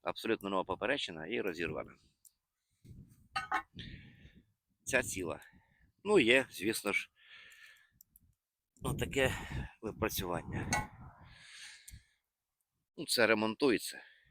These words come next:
Ціна дев'ятсот гривень. Так, на цьому все, буду завершувати. Не забудьте підписатись на канал, прокоментувати.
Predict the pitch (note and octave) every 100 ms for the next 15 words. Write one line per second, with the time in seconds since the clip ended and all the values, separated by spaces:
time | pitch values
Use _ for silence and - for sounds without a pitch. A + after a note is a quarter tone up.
0 | _ _ _ _ _ _ _ _ - A#2
1 | C3+ A2+ G#2 - F#2+ F#2 D#2+ D2 C#2 _
2 | _ _ _ _ _ _ - - - -
3 | - - - - E3 - C#3 D#3 D#3 C#3+
4 | D#3+ C3+ C#3 C3 D3+ E3+ B2+ C#3 B2 A#2
5 | G#2+ - _ _ _ _ _ _ _ _
6 | _ C3+ B2 B2+ B2+ A#2 - G2+ A2 -
7 | A2+ G#2+ A#2 G#2+ B2 C#3+ C#3+ B2 _ _
8 | _ _ - B2+ A#2 A2+ A2 B2+ C#3+ C#3+
9 | B2